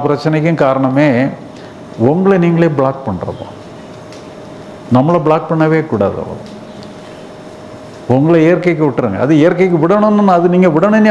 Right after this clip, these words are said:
அவசியம் இல்லை, அது இயற்கையா தான் இருந்துகிட்டு இருக்கு. நாம அதை வந்து ஓட விடணும்னு அவசியம் இல்லை, இயற்கையா செயல்பட விட வைக்கணும்னு அவசியம் இல்லை, அது இயற்கையா தான் இருக்கு, ஓடிக்கிட்டு தான் இருக்கு.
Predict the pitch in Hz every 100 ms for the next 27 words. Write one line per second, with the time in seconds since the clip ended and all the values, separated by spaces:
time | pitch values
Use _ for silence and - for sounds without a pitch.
0 | 190 185 202 190 170 185 170 175 202 196
1 | 180 175 190 160 - - - - - -
2 | - - - - - - - 117 139 190
3 | 196 180 175 175 185 170 151 170 175 165
4 | 170 175 160 151 160 165 165 151 151 170
5 | 165 160 160 165 160 143 135 131 131 165
6 | 165 156 135 147 135 98 92 - - -
7 | - 139 139 151 156 185 180 185 160 156
8 | 185 156 156 156 160 156 139 135 -